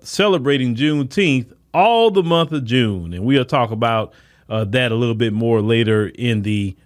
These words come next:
podcast. Now, for me, one thing I love, I love when the white supremacists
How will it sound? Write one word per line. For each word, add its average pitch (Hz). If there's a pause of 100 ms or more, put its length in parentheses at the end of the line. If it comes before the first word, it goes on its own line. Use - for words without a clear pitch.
podcast. 107 (680)
Now, 190 (400)
for -
me, 196 (720)
one 202
thing 190
I 143
love, 98 (180)
I 143
love 165
when 131 (580)
the 113
white 131
supremacists 135